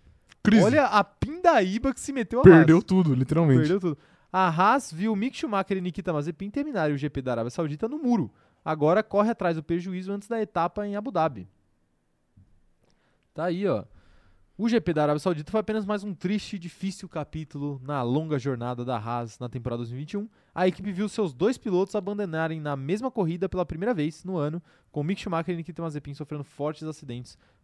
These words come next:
Speaker 2: pouco antes da despedida do campeonato em Abu Dhabi.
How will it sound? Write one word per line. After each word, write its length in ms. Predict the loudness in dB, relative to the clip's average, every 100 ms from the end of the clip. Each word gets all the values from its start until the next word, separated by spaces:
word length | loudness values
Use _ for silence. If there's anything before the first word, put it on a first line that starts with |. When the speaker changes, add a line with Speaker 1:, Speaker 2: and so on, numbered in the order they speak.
| _
Speaker 2:
pouco 300 | -2 0 -2
antes 220 | -2 -4
da 140 | -6
despedida 580 | -6 -8 -12 -8 -4 -4
do 120 | -6
campeonato 720 | -8 -10 -8 -6 -6 -8 -14 -16 -12
em 80 |
Abu 160 | -8 -8
Dhabi. 380 | -8 -10 -12